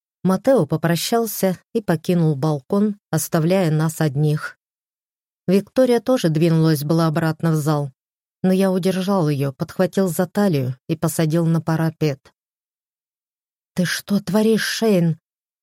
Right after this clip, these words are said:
Она ухватилась за мои плечи, с опаской глянув вниз. «Второй этаж, но падать все равно будет неприятно».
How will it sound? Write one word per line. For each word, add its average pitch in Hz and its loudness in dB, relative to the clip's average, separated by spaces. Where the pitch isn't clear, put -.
Она 170 4
ухватилась 180 0
за 160 -2
мои 175 2
плечи, 190 -2
с 139 -2
опаской 170 -2
глянув 165 0
вниз. 165 -2
«Второй 220 2
этаж, 180 -2
но 170 2
падать 160 -2
все - -2
равно 233 2
будет 151 -2
неприятно». 156 0